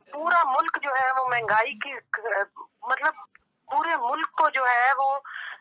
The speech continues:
उनकी चमड़ी उधेड़ के महंग-, महंगाई और मतलब हर तरह की, अ, मुसीबतें और हर तरह की जो च-, चीजें हैं उनके ऊपर डालकर अपनी तिजोरियां भरते हैं।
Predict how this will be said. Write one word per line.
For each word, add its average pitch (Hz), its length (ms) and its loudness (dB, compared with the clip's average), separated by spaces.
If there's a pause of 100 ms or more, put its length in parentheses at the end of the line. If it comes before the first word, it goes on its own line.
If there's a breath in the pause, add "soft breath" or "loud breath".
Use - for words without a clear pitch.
(120)
उनकी 285 320 -4
चमड़ी 311 440 -2
उधेड़ 254 300 -2
के 294 160 -4
महंग-, 233 320 -4
महंगाई 226 560 2
और 233 340 -2 (720)
मतलब 269 280 2
हर 277 160 8
तरह 277 400 2
की, 311 300 -6 (440 loud breath)
अ, 233 360 2
मुसीबतें 247 500 -6
और 269 200 2
हर 240 140 2
तरह 262 320 -2
की 269 280 -10 (120)
जो 240 220 -6
च-, 214 500 -6
चीजें 240 320 -6
हैं 254 100 0
उनके 254 260 -4
ऊपर 247 260 -2
डालकर 233 420 2
अपनी 254 320 -2
तिजोरियां 214 520 -2
भरते - 320 -2
हैं। 190 120 -12